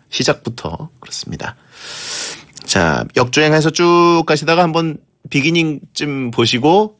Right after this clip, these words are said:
배주유도 보시고 다시 정주행하는 게 그게 베텐의 매력입니다. 아, 포리어님, "배탄절 이 주년, 이 주 전이라고 하신 분 있습니다." 어, 그러고 보니까, 어, 배탄절이 딱 이 주 남았네요. 그렇죠?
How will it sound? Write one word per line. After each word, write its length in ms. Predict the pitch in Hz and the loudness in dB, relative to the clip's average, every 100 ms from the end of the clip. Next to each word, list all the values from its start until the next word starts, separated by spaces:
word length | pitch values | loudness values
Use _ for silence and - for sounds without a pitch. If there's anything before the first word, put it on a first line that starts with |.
| - | -4
배주유도 500 | 117 113 139 135 131 | -2 0 0 0 0
보시고 300 | 107 82 147 | 0 0 -4
다시 280 | 113 98 - | -6 -6 -6
정주행하는 720 | 90 92 87 85 78 73 69 | -4 -4 -2 -4 -4 -10 -8
게 120 | 73 | -10
그게 220 | - 104 | 0 0
베텐의 720 | - 104 - _ - 117 135 | 0 -6 -8 _ -4 0 2
매력입니다. 640 | 110 80 80 - - - - _ _ _ _ _ _ _ - - - - - - - | 2 0 -6 -14 -18 -18 -18 _ _ _ _ _ _ _ -14 -14 -14 -14 -12 -14 -4
아, 240 | 123 123 123 | 0 2 2
포리어님, 500 | 160 190 180 123 147 | 2 2 2 0 0
"배탄절 520 | 143 - 165 160 160 | -2 0 0 2 2
이 120 | 127 120 | 0 -4
주년, 340 | 110 80 - - | -4 -6 -8 -6
이 120 | 123 | -4
주 140 | 120 | -2
전이라고 840 | 123 104 80 - 82 78 71 147 - | 0 0 -4 -8 -10 -8 -8 -8 -8
하신 140 | - | -10
분 80 | - | -8
있습니다." 260 | - - - | -12 -14 -4
어, 100 | 123 | -2
그러고 160 | 127 135 | 0 0
보니까, 320 | 131 135 131 - _ _ | 0 -2 -2 -6 _ _
어, 200 | - 117 117 | -2 -2 0
배탄절이 680 | 123 151 147 143 139 143 139 | -2 -2 -2 0 0 0 -2
딱 140 | 139 | -2
이 100 | 110 | 0
주 80 | 127 | 2
남았네요. 580 | 135 101 80 76 127 180 - _ - | 2 2 0 -2 -2 -4 -12 _ -14
그렇죠? 320 | - 139 | -8 -6